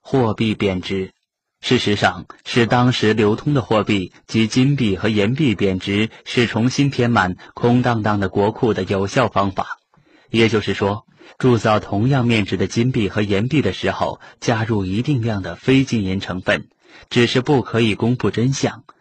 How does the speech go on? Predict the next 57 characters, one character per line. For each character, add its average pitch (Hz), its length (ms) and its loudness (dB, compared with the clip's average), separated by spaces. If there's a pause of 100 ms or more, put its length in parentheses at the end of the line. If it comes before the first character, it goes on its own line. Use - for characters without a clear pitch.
(320)
因 113 160 2
为 95 140 2
根 113 180 2
据 104 200 -2
当 117 240 -2
时 - 100 -4
的 101 100 -2
看 95 240 -4
法， - 300 -6 (160)
实 127 260 2
际 139 160 0
价 104 260 -4
值 101 340 -2 (100)
必 117 160 2
须 113 220 0
和 110 180 -2
名 101 240 0
义 165 140 2
价 98 240 -2
值 95 160 -2
相 120 260 0
符。 - 240 -6 (440)
然 151 180 2
而 185 60 2
尼 143 180 2
禄 160 200 2
并 180 240 2
不 110 100 0
打 98 220 2
算 107 220 0
补 98 180 -2
充 113 180 -2
国 101 200 0
库， - 300 -4 (260)
他 107 180 2
决 104 180 0
心 113 220 -2
促 113 220 -2
进 101 180 -2
经 139 220 0
济 139 100 -4
的 104 140 -4
发 131 240 -4
展。 95 220 -8 (280)
尼 113 180 2
禄 123 200 2
公 147 180 2
开 120 240 -2
使 104 200 -2
货 117 180 0
币 110 160 0
贬 95 240 -2
值， 104 260 -2 (300)
这 165 240 4
一 101 100 0
举 90 200 -4
动 95 260 -2